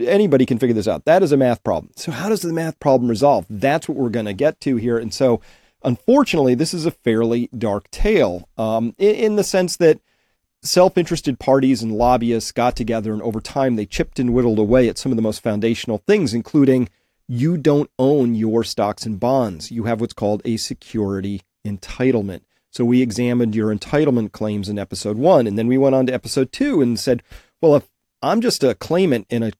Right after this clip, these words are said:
chain of legal custody, and there are senior claimants above me, who are they? And what does the laws have to say about senior claims?" So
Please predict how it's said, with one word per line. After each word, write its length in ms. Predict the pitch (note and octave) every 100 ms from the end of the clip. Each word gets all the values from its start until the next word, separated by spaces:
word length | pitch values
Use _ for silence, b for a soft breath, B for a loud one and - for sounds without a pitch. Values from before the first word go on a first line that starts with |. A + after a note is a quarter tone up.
| _ -
chain 560 | - E3+ F3 A#2 G2+
of 200 | G2+ G#2+
legal 280 | B2 C#3+ A#2
custody, 560 | - G3 - A#2 F2+ F2 _ _ _ _ _ -
and 200 | C#3+ B2+
there 100 | B2+ -
are 220 | - E3+ G#3
senior 420 | - C3 A2+ F#2
claimants 480 | - A2+ G#2 G2 A2
above 360 | F#2 C3+ G3
me, 260 | A2 F2 F2 _ _ -
who 200 | C3+ C#3+
are 160 | D3
they? 260 | C3 E2+ - _
And 180 | - A2+
what 120 | B2+
does 180 | C#3 C3+
the 80 | -
laws 300 | A#2 A#2 A#2
have 140 | G#2
to 80 | G2
say 180 | - A2
about 320 | G#2 G2+ -
senior 400 | - B2 A2+ G2+
claims?" 400 | F#2 - G#2+ G2
So 240 | - A#2+